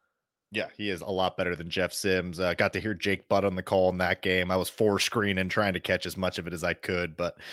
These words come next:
there was a lot of good games. Uh, anything else from around the country that you wanted to touch on? We always,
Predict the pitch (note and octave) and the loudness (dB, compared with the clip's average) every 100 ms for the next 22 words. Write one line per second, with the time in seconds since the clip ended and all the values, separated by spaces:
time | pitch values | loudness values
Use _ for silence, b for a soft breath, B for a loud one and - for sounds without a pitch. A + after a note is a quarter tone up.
0 | B B G3+ E3 C#3 B2+ A#2+ G2+ A2 G2+ | B B 6 10 10 10 8 6 8 8
1 | E2 F2 - G#2+ G#2 G#2 D3 D#3 F3 - | 6 -4 0 6 6 6 6 6 4 4
2 | F3 D3+ - C3 D3+ - - C#3 B2 A2 | 4 2 2 4 4 2 2 4 4 6
3 | A2+ B2+ B2 - A#2+ B2+ - D3 A#2 G#2+ | 6 6 2 0 -2 0 0 0 0 0
4 | A2 G#2+ F2 A#2 A2+ A#2 A2+ G2+ G2+ G2+ | 0 -2 0 0 2 2 2 2 0 -2